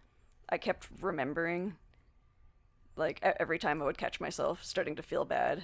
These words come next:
I would be like, "Oh yeah, no, I, we already went through this, I know what I learned from that," and then, like,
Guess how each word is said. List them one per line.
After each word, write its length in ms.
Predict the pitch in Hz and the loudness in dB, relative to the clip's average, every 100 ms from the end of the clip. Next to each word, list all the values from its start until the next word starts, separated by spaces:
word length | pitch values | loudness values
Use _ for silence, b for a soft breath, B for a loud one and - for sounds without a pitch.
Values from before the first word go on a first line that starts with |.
| 175 | -2
I 80 | 147 | -2
would 80 | - | 0
be 60 | |
like, 220 | 170 165 - | 0 -2 6
"Oh 100 | 185 | 8
yeah, 340 | 185 147 - 170 | 8 6 4 4
no, 160 | 185 | 6
I, 140 | 165 165 | 6 4
we 140 | - | 2
already 180 | 160 190 | 2 4
went 200 | 190 - | 0 0
through 140 | 170 | -2
this, 180 | 180 185 | -2 -2
I 60 | - | -2
know 120 | 151 | 0
what 100 | 156 | 0
I 40 | 147 | 2
learned 220 | 131 151 | 0 -2
from 180 | - 143 | -4 -2
that," 220 | 170 - | -2 -2
and 160 | 175 131 | -4 -6
then, 100 | 135 | -4
like, 300 | 175 - | -6 -8